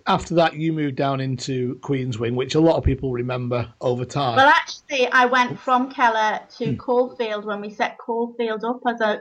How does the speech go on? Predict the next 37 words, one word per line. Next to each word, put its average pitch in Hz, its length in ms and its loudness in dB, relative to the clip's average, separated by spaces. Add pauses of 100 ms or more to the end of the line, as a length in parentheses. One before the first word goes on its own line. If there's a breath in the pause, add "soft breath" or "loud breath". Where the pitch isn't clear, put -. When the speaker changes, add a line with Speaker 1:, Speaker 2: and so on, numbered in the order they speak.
Speaker 2:
girls, 214 500 0 (220)
senior 220 380 -4
girls 208 420 2
moved 214 240 -2
over 202 160 -2
to 208 120 -8
Caulfield 214 580 -2
when 196 100 2
it 190 80 -2
was 196 200 -12
first 202 360 2
opened. 202 520 -2 (800)
Yes, 190 280 0 (160)
so 208 160 2
that's 196 320 0
where 214 200 6
I, 208 120 6 (240)
and 208 100 0
I 202 120 2
was 196 340 -4 (240)
in 208 120 -4
charge 202 380 2
over 196 240 4
in 196 80 -2
Caulfield 190 640 0
for 208 100 0
a 196 40 4
little 214 280 2
while, 202 320 4
but 190 180 0
wasn't 214 300 -4
too 208 160 -4
long. 185 320 2 (880)
Um, 196 240 6
and 196 140 4
then 190 120 6
I, 190 160 4